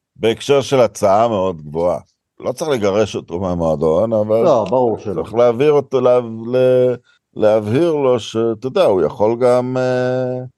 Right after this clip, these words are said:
Speaker 1: יכול גם להצליח פתאום. אבל אי אפשר לבנות עליו, כי הוא לא הצליח, אה, הוא, הוא לא שכנע שהוא מביא הצלחות רצופות.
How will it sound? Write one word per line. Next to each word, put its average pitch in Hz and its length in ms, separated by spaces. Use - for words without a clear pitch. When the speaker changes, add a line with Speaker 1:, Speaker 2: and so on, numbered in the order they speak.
Speaker 1:
יכול 117 220
גם 127 80
להצליח 131 520
פתאום. 73 380
אבל 82 340
אי 214 240
אפשר 147 340
לבנות 104 440
עליו, 92 320
כי 123 240
הוא 131 200
לא 139 200
הצליח, 147 520
אה, 139 480
הוא, 107 180
הוא 90 240
לא 120 120
שכנע 156 560
שהוא 104 560
מביא 120 960
הצלחות 113 480
רצופות. 110 600